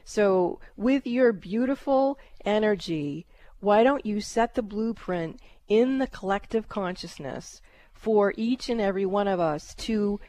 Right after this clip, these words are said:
remember that we have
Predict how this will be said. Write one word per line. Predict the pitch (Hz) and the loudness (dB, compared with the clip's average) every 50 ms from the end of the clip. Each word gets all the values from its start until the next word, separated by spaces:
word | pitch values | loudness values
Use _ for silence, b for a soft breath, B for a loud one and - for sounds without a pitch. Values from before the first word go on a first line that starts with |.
| b b | b b
remember | - 170 170 180 185 185 185 175 175 175 185 190 208 220 214 196 170 131 87 - - - _ - - - - - b b b b b b - | -12 -8 -4 -2 -2 -2 -2 -4 -2 0 0 0 2 0 0 2 2 2 2 -2 -8 -10 _ -20 -20 -20 -20 -20 b b b b b b -6
that | 175 185 190 - - | 0 0 2 2 2
we | 196 196 208 214 220 220 | 0 -2 0 0 0 -2
have | 202 220 214 196 196 196 196 202 190 190 196 | -2 -2 -2 0 2 2 2 2 0 -4 -10